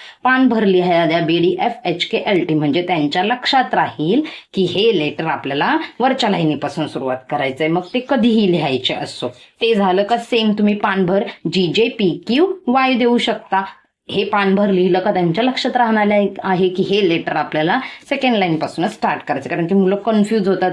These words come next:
की नक्की वरच्या लाईन पासून सुरुवात करायचंय की सेकंड लाईन पासून सुरुवात करायचंय. यू, छोटूसं लेटर. व्ही,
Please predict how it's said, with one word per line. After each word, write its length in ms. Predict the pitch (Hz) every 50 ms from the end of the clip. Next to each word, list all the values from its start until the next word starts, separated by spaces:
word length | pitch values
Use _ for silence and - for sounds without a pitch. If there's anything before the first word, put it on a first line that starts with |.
| 180 -
की 60 | 208
नक्की 400 | 190 170 165 170 - - 254 302 311 - - - -
वरच्या 320 | 156 165 165 160 - 202 185
लाईन 240 | 180 180 175 175 170
पासून 260 | 180 175 180 196 180
सुरुवात 320 | - - 180 175 185 180 -
करायचंय 420 | - 214 233 254 247 - 392 381 - - - _ _ _ _ _ _ _ _ -
की 320 | - 311 453 - - - -
सेकंड 400 | - - 262 254 - 247 220 185
लाईन 260 | 165 151 143 139 139
पासून 300 | - 143 135 - - 156
सुरुवात 360 | 151 - 175 147 127 127 131 127 - -
करायचंय. 420 | 131 127 120 117 - - 127 131 135 _ _ _ _ _ _ _ _ _ _ _ _ _ _ _ _ _ _ _ _ _ _ _ _ _ -
यू, 540 | 196 214 233 247 254 240 226 208 180 151 127 - -
छोटूसं 560 | - - 269 269 - - 254 196 - - 165 131
लेटर. 360 | 127 117 - - - - - - _ _ _ _ _ _ _ _ _ _ _ _ _ _ _ _ _ _ _ _ _ _ _ _ _ _ _ _ _ -
व्ही, 580 | 151 202 233 247 254 247 214 175 147 131 131